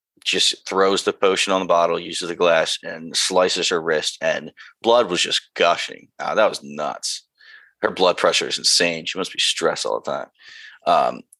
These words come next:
eventually, she says, "I can be the vessel for her." That is her goal.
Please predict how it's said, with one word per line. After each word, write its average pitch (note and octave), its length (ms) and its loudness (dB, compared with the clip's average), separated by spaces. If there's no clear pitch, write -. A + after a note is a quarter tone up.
eventually, G2+ 400 2
she - 160 2
says, F2+ 300 2
"I F2 160 2
can F#2 160 -8
be E2+ 160 -6
the E2 120 -4
vessel E2 600 0
for B1+ 340 -4
her." - 240 -10
That D#2+ 180 2
is C#2+ 100 0
her - 100 -6
goal. - 360 -8